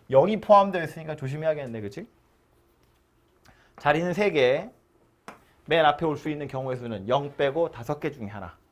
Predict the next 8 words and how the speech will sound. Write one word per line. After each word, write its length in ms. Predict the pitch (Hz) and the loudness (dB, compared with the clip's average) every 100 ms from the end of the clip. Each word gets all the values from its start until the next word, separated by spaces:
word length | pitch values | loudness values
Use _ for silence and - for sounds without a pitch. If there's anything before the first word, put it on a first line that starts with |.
| _ _ _ _ _ _ _ | _ _ _ _ _ _ _
다섯 440 | - 90 135 135 - | -20 -14 -14 -14 -18
개. 100 | - - _ _ _ - _ _ - _ | -20 -20 _ _ _ -20 _ _ -20 _
그럼 180 | - 175 | -4 0
여기는 420 | 139 143 175 117 | 0 0 -2 -4
이제부터는 420 | 127 156 156 160 117 | -2 -4 -2 -6 -4
영이 220 | 117 143 | -6 -2
와도 240 | 104 143 | -2 -2
되니까 680 | 143 143 143 139 143 185 | -6 -8 2 6 8 6